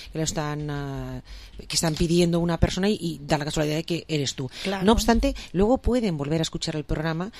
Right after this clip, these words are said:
Speaker 1: porque lo
Speaker 2: Sí.
Speaker 1: tenemos colgado en la web, y tendrán más datos, ¿eh?
Speaker 2: Eso
Speaker 1: Tendrán,
Speaker 2: es.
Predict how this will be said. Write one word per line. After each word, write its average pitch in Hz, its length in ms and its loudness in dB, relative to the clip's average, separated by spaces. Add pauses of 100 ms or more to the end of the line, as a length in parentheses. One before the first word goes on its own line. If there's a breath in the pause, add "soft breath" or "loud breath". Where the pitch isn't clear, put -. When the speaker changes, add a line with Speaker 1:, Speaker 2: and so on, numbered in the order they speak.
(120 loud breath)
Speaker 1:
porque 151 140 -4
lo - 40 0
Speaker 2:
Sí. 208 40 2
Speaker 1:
tenemos 170 220 0
colgado 170 280 0
en 175 60 2
la 170 80 2
web, 170 220 0 (500 loud breath)
y 190 180 0
tendrán 175 680 2
más 180 380 4
datos, 131 480 -2
¿eh? 190 140 0
Speaker 2:
Eso 160 100 -4
Speaker 1:
Tendrán, 180 460 4
Speaker 2:
es. 165 60 -4